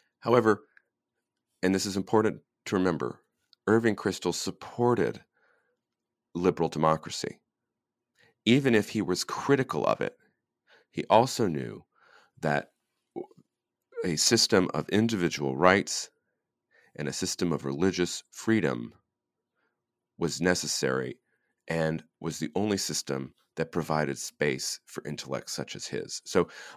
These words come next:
I, I, I think on some level, there are similarities between f-, what I call first wave neoconservatism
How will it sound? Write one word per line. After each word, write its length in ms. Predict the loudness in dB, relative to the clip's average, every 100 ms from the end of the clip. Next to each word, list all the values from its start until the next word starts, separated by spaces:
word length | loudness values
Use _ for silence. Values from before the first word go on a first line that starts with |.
| _ -4
I, 100 | 0
I, 200 | 2 4 2
I 60 | 0
think 320 | 0 0 -4 _
on 220 | 0 2
some 380 | -2 4 4 6
level, 480 | 4 4 2 0 0 _ -20 _ _
there 140 | 2
are 60 | 4
similarities 720 | 2 0 2 6 6 6 0
between 540 | -6 -10 -4 -4 -4 -8 _
f-, 120 | -20 -6
what 140 | 0
I 100 | 0
call 200 | 0 -4
first 440 | -6 2 2 4 2
wave 220 | 2 2
neoconservatism 1200 | 0 0 -2 -8 -4 -2 -2 -4 -4 -2 -2